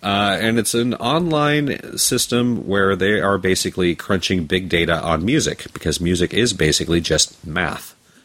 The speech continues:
at the end of the day. Um, this is basically targeting, uh, music engineers, those, those geeky little beloved guys with big beards that sit in the studio and, uh, basically take all your tracks and kind of mix them and, and put little effects on them to make them sound good or whatever.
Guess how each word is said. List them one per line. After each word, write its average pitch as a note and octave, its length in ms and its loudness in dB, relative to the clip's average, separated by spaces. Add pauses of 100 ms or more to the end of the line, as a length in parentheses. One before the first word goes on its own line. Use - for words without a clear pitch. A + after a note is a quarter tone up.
(140)
at D2+ 100 -6
the D#2 160 0
end D2 100 0
of C#2 60 0
the C2+ 80 -4
day. D#2 300 0 (480)
Um, F2+ 560 0
this A#2+ 260 0
is D#3 120 0
basically B2 380 0
targeting, G2+ 600 2
uh, E2+ 220 2
music E2+ 340 -2
engineers, E2 580 0
those, D2 240 -4
those D#2 220 -4
geeky E2+ 320 -2
little D#2+ 300 0 (180)
beloved E2 400 0
guys D#2+ 340 0
with D2 160 -6
big D#2 200 -2
beards D2 360 0
that D#2+ 160 0
sit - 220 0
in D#2 80 -4
the D2+ 100 0
studio D#2+ 560 2
and, D2 320 -4
uh, D2+ 200 -2 (640)
basically F#2 460 2
take D#2+ 300 0
all D#2 160 0
your D2+ 120 0
tracks D#2 460 0
and D2+ 240 -4
kind D2 180 -2
of C#2 140 -4
mix - 240 0
them D#2+ 240 0
and, C#2 300 -2
and C#2+ 160 -4
put C#2+ 160 -2
little C#2+ 180 -4
effects - 380 -2
on G2 100 2
them F#2+ 180 2
to F2 100 -4
make D2 160 -2
them D#2 120 -4
sound C#2+ 320 -2
good G#2+ 140 -2
or A2+ 80 -2
whatever. A2 360 0